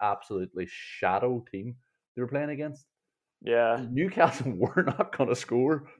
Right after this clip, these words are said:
Speaker 1: two goals. If Newcastle were still out on that pitch with Villa on the bus, back to their house or back to the training ground, wherever they're going, Newcastle still wouldn't be scoring.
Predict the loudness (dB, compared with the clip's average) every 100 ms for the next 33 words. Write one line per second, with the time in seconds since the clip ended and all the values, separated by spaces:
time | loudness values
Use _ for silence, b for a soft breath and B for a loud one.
0 | -6 -6 -2 -2 -2 -4 _ _ _ -6
1 | -2 -2 0 0 2 2 0 2 4 6
2 | 4 2 0 -2 0 -2 -2 -8 -2 2
3 | 4 2 -2 2 0 0 -14 _ _ _
4 | _ _ 0 0 0 0 2 2 0 -8
5 | -4 0 0 -2 -10 -6 -6 -2 -2 2
6 | 4 4 2 -2 -2 -4 _ _ _ -8
7 | 2 4 4 2 2 8 8 8 6 2
8 | -2 0 0 0